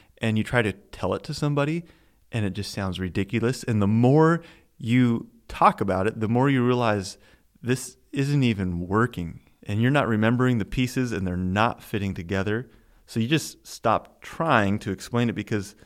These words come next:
the more you do, the worse it gets. This is the experience we have when we wake up to the reality of God,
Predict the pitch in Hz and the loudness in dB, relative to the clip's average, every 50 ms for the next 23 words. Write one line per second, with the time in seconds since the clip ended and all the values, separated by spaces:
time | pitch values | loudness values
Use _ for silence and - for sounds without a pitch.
0 | _ _ _ _ _ - 98 95 101 110 117 117 113 120 127 131 135 139 139 - | _ _ _ _ _ -6 -2 0 2 4 2 2 2 2 0 0 0 -2 -4 -8
1 | - - _ _ _ - - - - - - 98 87 101 104 101 - 107 - 143 | -14 -20 _ _ _ -20 -20 -20 -12 -8 -6 -2 0 0 0 0 -4 -6 -4 -2
2 | 147 - - - - - - - _ _ _ _ _ _ _ - 113 113 135 147 | -4 -4 -4 -12 -18 -20 -20 -20 _ _ _ _ _ _ _ -12 -6 -6 -6 -4
3 | - 208 196 175 165 151 147 127 123 - - - 143 147 151 143 127 117 107 101 | -2 -4 -4 -2 -2 0 0 0 -2 -4 -6 -4 -4 -4 -4 -4 -6 -6 -6 -6
4 | 117 127 123 113 107 107 110 117 120 113 104 95 90 98 107 127 127 - 139 - | -6 -4 -2 -2 0 0 -2 -2 -2 -2 -2 -2 -2 0 0 0 0 -2 -6 -6
5 | - - 123 104 92 95 104 98 95 92 98 107 117 113 110 110 104 107 - 95 | -6 -6 -6 -4 -2 -2 0 0 0 0 0 0 0 0 -2 -2 -2 -4 -4 -4
6 | 92 87 101 143 165 180 | -2 -2 -4 -4 -6 -8